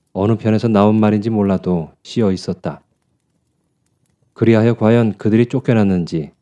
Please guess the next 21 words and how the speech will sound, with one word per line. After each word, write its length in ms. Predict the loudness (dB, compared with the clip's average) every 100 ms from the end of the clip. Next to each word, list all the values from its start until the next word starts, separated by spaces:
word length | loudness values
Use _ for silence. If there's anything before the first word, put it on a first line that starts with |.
| _ _ _
모자거지와 840 | -6 -4 0 0 0 -2 -4 -4 -8 _ _ -16
팔다리 420 | -4 -2 0 0
병신거지도 960 | 0 -4 -4 -6 -2 -4 -2 -2 -2 -4 _ _ -18
다시는 340 | -10 -6 -4
볼 120 | -2 -4
수 120 | -4
없었다. 480 | -6 -8 -8 -10 _ _ _ _ _ _ _ _ _ _ _ _
우연히 340 | 0 2 2 0
경무대 400 | -2 0 0 0
앞을 220 | 0 -4
지나다가 580 | -2 -2 -2 -4 -8 -10 _ _ _ _
문득 280 | -8 -4 -4
그 140 | -4
생각이 360 | -6 -4 -2 -2
나서 420 | -2 -4 -6 -6 _ _ _
먼 380 | -4 0 0 -2
산을 460 | -6 -6 -6 -8 -8
바라보며, 580 | -4 -2 -4 -8 -10 -14 _ _ _ _ _ _ _ _ _ _ _
"그 280 | 0 2 2
거지 340 | 0 -2 2
여인은 480 | 2 2 2 0 -4